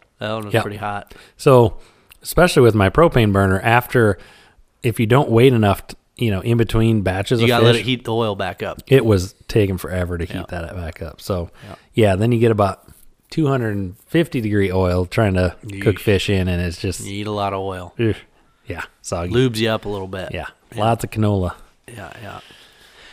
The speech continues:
Speaker 1: Yeah, that's one thing you don't really think about ice when you're, when you're out on the ice is it's cold and you're, you got, it takes a lot to keep that heat
Speaker 2: Yep.
Speaker 1: rolling on your
Speaker 2: And,
Speaker 1: oil.
Speaker 2: and that but-,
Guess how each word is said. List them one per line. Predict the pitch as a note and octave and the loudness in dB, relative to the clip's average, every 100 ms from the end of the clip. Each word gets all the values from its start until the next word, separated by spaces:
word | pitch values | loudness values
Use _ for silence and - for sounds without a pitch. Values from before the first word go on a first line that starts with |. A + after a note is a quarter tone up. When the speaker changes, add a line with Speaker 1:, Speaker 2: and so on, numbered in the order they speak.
| - _ - | -20 _ -2
Speaker 1:
Yeah, | B2 B2 G#2 | 2 2 0
that's | C3 D#3+ | 2 4
one | F#3+ E3+ | 6 6
thing | E3+ | 6
you | D#3 | 6
don't | D#3 | 6
really | C#3+ | 4
think | B2+ C#3+ | 2 0
about | C3 A#2+ A#2 - _ _ _ _ | 2 2 2 -4 _ _ _ _
ice | C3 B2+ - - | 0 0 -4 -10
when | C#3+ A#2+ | -4 0
you're, | A#2+ A#2+ | 0 0
when | - B2 | -2 -4
you're | A#2 | 0
out | C3 C3 | 2 4
on | C3 | 2
the | A#2+ | 2
ice | A#2+ A#2+ - | 0 0 -4
is | G2+ F#2 _ - | -10 -14 _ -10
it's | - | -8
cold | - D#3+ C#3+ A2 G#2+ _ _ | 0 4 4 2 -6 _ _
and | B2 A#2 | -8 -6
you're, | G#2 G#2 - | -6 -10 -12
you | A2 G#2+ | -8 -2
got, | A2+ G#2+ | -2 -4
it | A#2 | -8
takes | - A#2+ - | -6 -6 -4
a | |
lot | A2 A2+ A2 | 0 0 -2
to | |
keep | - A2+ | -8 -12
that | - F#2+ - | -8 -10 -8
heat | A2 - _ _ _ | -12 -12 _ _ _
Speaker 2:
Yep. | - G2+ A2 | -8 -8 -6
Speaker 1:
rolling | G#2+ G#2 G2+ | -8 -8 -8
on | G2 F#2+ | -10 -6
your | A2+ | 0
Speaker 2:
And, | C#3 B2+ | 2 2
Speaker 1:
oil. | F#2+ | 0
Speaker 2:
and | B2+ B2 A#2+ G#2+ | 0 2 0 2
that | A2+ A2 G#2 | 2 2 -4
but-, | G#2+ D3 | -4 -4